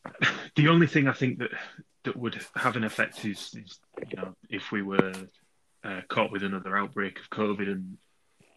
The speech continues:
in a position where we were still required to play games. But I think that is another positive of, of this season, is that the, the transfer business that they've conducted has been very, very good. We've got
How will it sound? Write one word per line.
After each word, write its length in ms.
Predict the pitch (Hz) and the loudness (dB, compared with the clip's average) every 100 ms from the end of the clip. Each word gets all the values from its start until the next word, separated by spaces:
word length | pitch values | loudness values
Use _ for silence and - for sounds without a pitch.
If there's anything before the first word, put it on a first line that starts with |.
| _ _ | _ _
in 100 | 127 | -4
a 60 | 113 | -2
position 400 | 117 110 104 107 | -2 -2 -2 -2
where 160 | 101 98 | -2 -2
we 80 | |
were 80 | 98 | -4
still 240 | - 107 98 | -4 -4 -2
required 420 | 98 107 98 - | -4 -2 -4 -6
to 80 | - | -6
play 240 | 110 98 | -4 -2
games. 560 | 95 104 104 98 - - - _ _ _ _ _ | -2 -2 -2 -2 -8 -14 -20 _ _ _ _ _
But 80 | 110 | -10
I 40 | - | 0
think 400 | 110 101 - - _ | 0 0 -8 -20 _
that 160 | 117 - | 2 4
is 160 | 110 | 2
another 480 | 101 107 104 101 101 - - | 4 2 4 2 2 -4 -6
positive 460 | 107 98 - 98 | -6 -4 -4 -4
of, 80 | 92 - 98 | -8 -12 -18
of 80 | - _ _ - - | -18 _ _ -20 -6
this 180 | 110 - | -4 -2
season, 360 | 110 98 98 | -2 -2 -4
is 140 | 95 - | -10 -10
that 160 | - | -10
the, 120 | 104 - - | -10 -12 -12
the 80 | 101 | -8
transfer 460 | - 104 107 107 | -2 -2 -2 -8
business 400 | 95 95 101 92 | -6 -8 -8 -12
that 120 | 113 82 | -12 -12
they've 140 | 101 | -10
conducted 520 | - 101 98 92 - | -8 -6 -8 -10 -12
has 100 | 101 | -14
been 160 | - 101 | -10 -6
very, 240 | 101 98 | -4 -4
very 240 | 95 98 92 | -4 -4 -4
good. 240 | 110 101 | -4 -2
We've 160 | 104 - | -4 -2
got 160 | 107 | -2